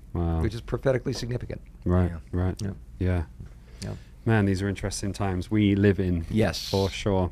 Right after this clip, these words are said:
Speaker 2: Yeah,
Speaker 1: Thank
Speaker 2: that's
Speaker 1: you.
Speaker 2: an ancient Chinese curse, by the way. May you live in interesting times.
Speaker 1: Yeah, well,
Speaker 2: Yeah.
Speaker 1: that's,
Speaker 2: <laughs>
Speaker 1: that's,
Speaker 2: We,
Speaker 1: we, we're
Speaker 2: we're,
Speaker 1: cursed.
Speaker 2: we're, we're very cursed,
Speaker 1: <laughs>
Speaker 2: so,
Speaker 1: Yeah.
Speaker 2: yeah.
Speaker 1: Well, thank
Speaker 2: But,
Speaker 1: you.
Speaker 2: but check out Amir's, uh, website. Uh, I think you're gonna find it, uh,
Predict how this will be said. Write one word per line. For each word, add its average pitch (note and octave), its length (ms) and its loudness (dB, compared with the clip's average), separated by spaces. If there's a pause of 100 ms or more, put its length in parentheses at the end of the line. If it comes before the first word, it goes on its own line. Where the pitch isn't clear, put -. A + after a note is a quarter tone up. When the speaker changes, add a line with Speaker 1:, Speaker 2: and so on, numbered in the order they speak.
Speaker 2:
Yeah, F#2+ 160 -2
Speaker 1:
Thank F#2+ 100 2
Speaker 2:
that's G#2 180 -2
Speaker 1:
you. G#2+ 40 4
Speaker 2:
an G#2 60 2
ancient G#2+ 280 2
Chinese A2 380 2
curse, A2 280 -4
by E2+ 180 -4
the D#2 80 -4
way. D#2 140 -4
May G2 140 0
you G2+ 120 4
live A#2+ 160 4
in A#2 100 2
interesting G#2+ 400 -2
times. F#2 280 2
Speaker 1:
Yeah, F2 240 8 (100)
well, F2+ 160 2
Speaker 2:
Yeah. F2 80 4
Speaker 1:
that's, - 140 -4
Speaker 2:
<laughs> A2+ 580 0
Speaker 1:
that's, F2 180 -2
Speaker 2:
We, B2+ 160 0
Speaker 1:
we, F#2 120 2
we're G#2 100 -6
Speaker 2:
we're, G#2+ 100 8
Speaker 1:
cursed. A#2 440 10 (100)
Speaker 2:
we're, D3+ 160 10
we're D#3+ 140 10
very D3 240 10
cursed, B2 480 10
Speaker 1:
<laughs> - 0 -
Speaker 2:
so, C#3 80 8
Speaker 1:
Yeah. G2 340 8
Speaker 2:
yeah. F#2+ 60 -2 (420)
Speaker 1:
Well, A2 80 4
thank C#3+ 220 12
Speaker 2:
But, - 60 -4
Speaker 1:
you. G#2+ 60 8
Speaker 2:
but - 80 6
check E3+ 280 8
out D#3+ 160 10
Amir's, C3+ 480 2 (380)
uh, G#2+ 160 6
website. A2 800 4
Uh, F#2 240 2
I F#2+ 120 0
think G#2 320 -6
you're F#2+ 80 -4
gonna F2+ 140 -2
find G2 240 -2
it, F2+ 180 -4
uh, - 20 -6